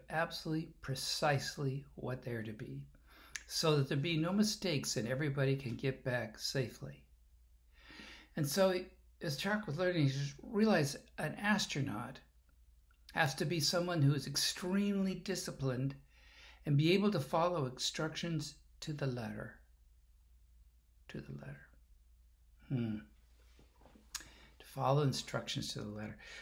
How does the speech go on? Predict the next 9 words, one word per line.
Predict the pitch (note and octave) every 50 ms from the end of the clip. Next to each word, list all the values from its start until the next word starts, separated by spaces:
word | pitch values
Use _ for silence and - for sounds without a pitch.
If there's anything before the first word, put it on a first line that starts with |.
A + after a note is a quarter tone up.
| -
Psalms, | - - - G3+ F#3+ G3 G3+ G3+ F#3+ D3 C#3 - - -
Psalms | - F#3+ F3+ E3+ D3+ C#3
one | D3+ D#3 D#3+ E3 E3+
nineteen, | D#3 C#3+ D3 C#3+ C#3+ - - D3 D3 B2+ A#2
which | A#2+ A#2+ - -
is | C3 -
the | - D3
longest | B2+ C3 C3+ D#3 G3 F#3+ C#3+ G#2 - - -
psalm, | - A#2 G2+ G#2 A2 A#2 C#3 D3